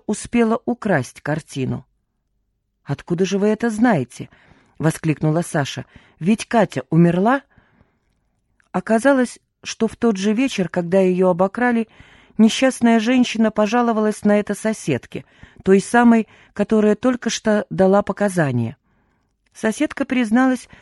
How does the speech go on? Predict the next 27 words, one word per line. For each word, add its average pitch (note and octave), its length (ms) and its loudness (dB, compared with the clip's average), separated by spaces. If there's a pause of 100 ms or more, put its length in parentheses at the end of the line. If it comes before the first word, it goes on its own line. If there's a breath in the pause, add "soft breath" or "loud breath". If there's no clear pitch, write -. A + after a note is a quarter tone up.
(140 soft breath)
что - 240 -2
в - 60 -6
тот - 220 -4
вечер A#3+ 500 -2
не G#3+ 160 2
совсем A#3+ 460 -2
поверила E3+ 560 -2
Кате. C3 460 -8 (600)
"Кому A3+ 320 6
его C4 240 2
картины B3 480 0
нужны?" A3+ 540 2 (440)
заявила D#3 560 0
она. D#3 320 0 (580)
"Катя F#3 380 0
и - 160 -4
сама F3+ 360 4
хотела - 400 0
бы D#3+ 160 2
их D#3 140 -4
продать, E3 500 0 (400 soft breath)
да D#3 140 2
никто F#3 320 4
и G3 140 2
даром A3 380 4
не A#3 100 4
брал. G3+ 320 0